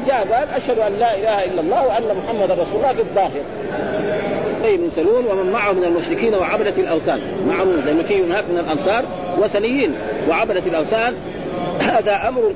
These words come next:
قد توجه، يعني هذا أمر قد ظهر، يعني الإسلام بده يظهر في المدينة هنا ويتقوى ويكون له شأن، خلاص ما في فائدة. ها؟ هذا معنى وقد ظهر وجهه، يعني أن الإسلام سيتقوى هنا والرسول محمد سيتقوى ويصير له شأنه في، في المدينة،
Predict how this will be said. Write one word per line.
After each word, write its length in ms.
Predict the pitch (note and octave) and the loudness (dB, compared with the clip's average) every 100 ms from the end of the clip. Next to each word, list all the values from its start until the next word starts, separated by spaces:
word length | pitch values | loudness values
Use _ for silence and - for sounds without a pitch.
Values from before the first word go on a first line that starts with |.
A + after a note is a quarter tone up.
| F#3+ | -2
قد 100 | F3 - | -2 2
توجه، 480 | F3+ G3 - E3 C3+ - - - - - - - - - - - - | 2 2 0 -4 -4 -8 -10 -8 -6 -6 -4 -4 -4 -6 -6 -4 -2
يعني 200 | - F#3+ | 0 2
هذا 260 | F#3+ A3+ G#3 G3 | 2 2 0 0
أمر 140 | B3 B3+ A#3 | 2 0 0
قد 100 | G#3+ G3 | -2 0
ظهر، 180 | F3+ A#2+ | -2 0
يعني 160 | D#3+ F3+ | -2 0
الإسلام 400 | F#3+ F#3 G#3 B3+ | 0 0 2 2
بده 280 | A#3 A3 B3 | 0 0 0
يظهر 220 | G#3 G3 | 2 -2
في 80 | F#3 F3 F3+ | -2 -4 -4
المدينة 440 | D#3 D#3 F3 G#3+ F3+ | -2 0 2 2 2
هنا 180 | A#3 A3+ | 2 2
ويتقوى 600 | F3+ E3 F3 F#3 A#3 G#3 | 2 2 0 0 2 2
ويكون 280 | F#3 G3+ A3+ | 2 0 0
له 140 | F#3+ D#3 | 0 2
شأن، 180 | F#3+ A#2 - - - | -2 -2 -8 -8 -2
خلاص 220 | D#3+ F#3+ D#3+ | 0 0 0
ما 60 | A3+ | -2
في 120 | F#3 | 0
فائدة. 240 | F#3+ C3 - C#3 | 0 -2 -2 -2
ها؟ 180 | G#3+ A#3 | -2 -2
هذا 180 | G3 F3+ | -2 -2
معنى 180 | D#3 B2 - - C#3 | -2 -4 -6 -4 -2
وقد 260 | C#3 D#3 D3 | 0 0 0
ظهر 340 | A3+ A3 G3 | 0 2 2
وجهه، 260 | G#3 D#3 E3 - - B2+ C3+ | 0 0 -2 -2 -6 -6 -2
يعني 340 | C#3+ E3+ F#3+ | 0 2 0
أن 140 | G#3+ F#3+ | 0 0
الإسلام 580 | E3+ D#3 E3 G3+ A#3 A#3 | 0 0 2 2 0 -2
سيتقوى 680 | F3 E3+ D#3+ F3+ G#3 G3+ F3 | 0 0 -2 0 2 2 2
هنا 180 | G#3 G#3+ | 2 2
والرسول 400 | E3+ D#3+ - G3+ F3 | 2 0 0 0 0
محمد 240 | G#3 G3 F3+ | 0 0 0
سيتقوى 800 | E3 E3+ G3+ - - G3 G#3+ F#3+ | 2 0 0 -6 0 2 4 2
ويصير 220 | D3+ G3 | 0 0
له 140 | F#3 E3 | 0 0
شأنه 220 | - F#3+ G3 E3 | 0 0 -2 -2
في، 80 | D#3 B2 | -2 0
في 60 | |
المدينة، 400 | A2+ D#3 D#3 B2+ | 2 2 2 -2